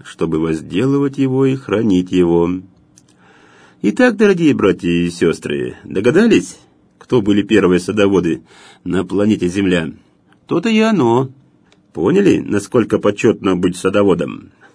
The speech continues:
А теперь о наших непосредственных делах. В первой декаде июня отцветает яблоня, интенсивно растут побеги, начинается рост завязей.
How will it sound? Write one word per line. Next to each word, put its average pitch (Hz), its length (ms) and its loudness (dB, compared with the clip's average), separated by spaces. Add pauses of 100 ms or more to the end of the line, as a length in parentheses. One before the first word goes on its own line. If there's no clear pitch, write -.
(120)
А 98 160 -4
теперь 208 340 -2
о 101 80 4
наших 208 520 -2
непосредственных 139 1040 -4
делах. 87 720 -2 (540)
В - 120 -20
первой 87 320 2
декаде 85 480 -2
июня 175 880 -2 (160)
отцветает 85 600 -6
яблоня, 175 720 -2
интенсивно 143 600 -4
растут 80 380 -6
побеги, 170 500 -4
начинается 180 680 -4
рост 143 200 -4
завязей. 87 760 -4